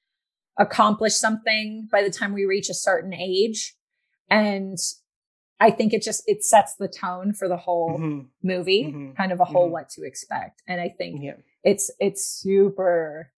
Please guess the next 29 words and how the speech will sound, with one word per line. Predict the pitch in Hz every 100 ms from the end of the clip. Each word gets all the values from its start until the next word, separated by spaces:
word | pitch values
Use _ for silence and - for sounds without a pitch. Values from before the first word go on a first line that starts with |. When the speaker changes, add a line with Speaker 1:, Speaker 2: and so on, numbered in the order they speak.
| _
Speaker 1:
Jonathan | 170 160 147 -
Larson. | 80 135 156 - 147 151
It's | 165 -
a | 170 156 -
Speaker 2:
Oh, | 220 214
it's | 170
so | 170
Speaker 1:
rock, | 202
Speaker 2:
Jonathan | 170 151 135
Larson. | 123 - - -
Speaker 1:
it's | 247 254 269 262
a | 254
rock | 214 208 214 214
and | 202
roll | 196 202
song. | 214 - 165 151 151 175 _ _ _ -
Speaker 2:
It's | 226 226 202
very | 214 285 392
much | 277 269 262
Speaker 1:
<laughs> | 254
Speaker 2:
almost | 254 277 269
along | 226 247 247 247
those | 247 233
lines | 226 226 240 247 214
of, | 214 202 180
uh, | 190 185 185 185 185
One | 202 220
Song | - 226 220
Glory. | 196 180 196 180